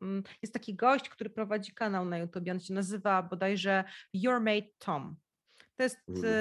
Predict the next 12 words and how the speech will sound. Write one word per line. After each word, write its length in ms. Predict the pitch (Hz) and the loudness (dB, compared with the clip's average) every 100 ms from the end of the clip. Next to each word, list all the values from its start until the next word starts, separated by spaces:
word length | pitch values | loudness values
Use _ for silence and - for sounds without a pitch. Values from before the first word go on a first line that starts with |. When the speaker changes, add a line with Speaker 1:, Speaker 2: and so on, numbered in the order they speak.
| 214 | 2
Speaker 1:
e, 40 | |
Kanadyjczyk 720 | 214 240 214 208 - 170 - _ _ - | 4 4 6 4 2 -8 -12 _ _ -14
bodajże, 400 | 165 170 170 - | -10 -8 -8 -10
Speaker 2:
Mhm. 180 | 180 - | -10 -6
Speaker 1:
al-, 140 | 220 | -6
Kanadyjczyk 520 | 220 220 240 381 285 | -4 -4 0 -2 0
albo 200 | 254 202 | 0 4
Australijczyk. 640 | 190 196 - 180 160 - - _ - - | 4 4 0 -2 -2 -8 -16 _ -14 -10
I 80 | - | -2
on 100 | 269 | -2
pojechał 480 | 269 254 277 262 226 | 2 4 4 4 4
właśnie, 840 | 214 233 - 220 214 208 208 208 | 2 2 0 -4 0 0 0 -2